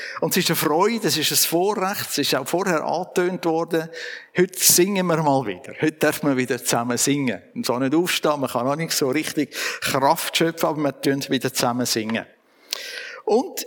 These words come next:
ich nehme an, dass wir uns wieder werden daran gewöhnen, dass wir können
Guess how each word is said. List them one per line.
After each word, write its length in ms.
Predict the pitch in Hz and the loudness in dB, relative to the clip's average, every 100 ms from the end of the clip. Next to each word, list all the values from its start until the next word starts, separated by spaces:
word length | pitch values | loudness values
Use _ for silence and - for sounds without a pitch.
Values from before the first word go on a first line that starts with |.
| - | -4
ich 160 | 175 | 0
nehme 300 | 226 226 208 | 2 4 4
an, 240 | 147 156 233 | 4 4 2
dass 220 | 180 - | -2 -2
wir 160 | 180 180 | 0 2
uns 180 | 175 185 | 2 0
wieder 220 | 185 190 - | 2 0 0
werden 340 | 147 165 196 185 | -2 0 0 0
daran 540 | 175 160 143 135 143 - | 0 2 0 0 -4 -6
gewöhnen, 580 | 147 139 156 170 143 92 - _ _ _ _ _ _ _ _ _ _ _ _ _ _ - - - - | 0 4 6 6 2 -6 -20 _ _ _ _ _ _ _ _ _ _ _ _ _ _ -20 -20 -18 -2
dass 200 | 135 135 | 0 0
wir 140 | 143 127 | 0 0
können 320 | 147 131 | 0 -2